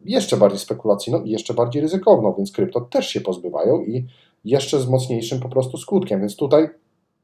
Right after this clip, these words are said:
dzisiaj mnie też kolega zapytał: „E, no ale z czego to ma spadać? Przecież już jest tak nisko.” Ty, ale jeżeli cena jest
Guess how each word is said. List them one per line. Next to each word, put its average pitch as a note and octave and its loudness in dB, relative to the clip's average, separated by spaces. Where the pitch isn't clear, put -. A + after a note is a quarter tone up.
dzisiaj C3 0
mnie B2 2
też A#2+ -2
kolega B2 4
zapytał: F#2 -6
„E, F#2 -6
no A2 -2
ale D#3 6
z - -8
czego F#3+ 6
to G3 4
ma G3 6
spadać? - -2
Przecież C3+ -4
już E3+ 0
jest D#3 -2
tak - -2
nisko.” G2 -6
Ty, - -2
ale A2 2
jeżeli C3+ 0
cena E3 4
jest C#3 0